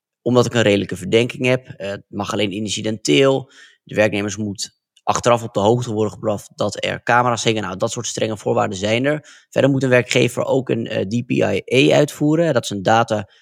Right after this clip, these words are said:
Protection Impact Assessment. Daarin staan dan de privacyrisico's en maatregelen om, ja, die risico's zoveel mogelijk te beperken.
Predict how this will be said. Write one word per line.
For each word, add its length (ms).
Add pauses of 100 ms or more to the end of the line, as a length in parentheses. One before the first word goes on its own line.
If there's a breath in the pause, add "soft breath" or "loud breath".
(120)
Protection 720
Impact 480
Assessment. 680 (280 soft breath)
Daarin 280
staan 140
dan 180
de 80
privacyrisico's 880
en 140
maatregelen 640
om, 160 (120)
ja, 180
die 160
risico's 340
zoveel 320
mogelijk 220
te 120
beperken. 680